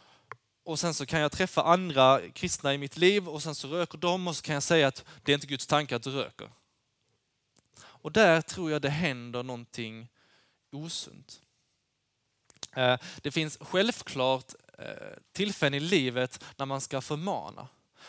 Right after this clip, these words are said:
Då ska man göra det i kärlek och man ska göra det i en situation där man känner människor. Men när det handlar om gråzonsproblem så fan-, så finns det en fara i att,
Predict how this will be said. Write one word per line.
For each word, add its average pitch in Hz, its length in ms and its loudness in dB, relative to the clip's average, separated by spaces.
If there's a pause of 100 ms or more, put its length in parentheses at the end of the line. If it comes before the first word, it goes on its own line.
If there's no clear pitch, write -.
Då 165 100 -6
ska - 140 -6
man 147 160 -4
göra 160 300 2
det 135 340 4
i 135 100 -8
kärlek 160 640 -2 (120)
och - 320 -14
man 143 100 0
ska 147 160 -4
göra 147 420 2
det 139 260 6
i 135 100 -2
en 131 60 -8
situation 135 480 -8
där 127 80 -4
man 131 140 -8
känner 131 380 -4
människor. 147 500 -14 (760)
Men 160 120 -6
när 170 100 4
det 170 60 2
handlar 180 320 2
om 185 220 -4
gråzonsproblem 131 1120 -4
så 139 160 -6
fan-, 139 420 -2
så - 140 -6
finns 165 260 -6
det 147 60 -8
en 139 80 -6
fara 160 640 2
i 127 180 -2
att, - 280 -2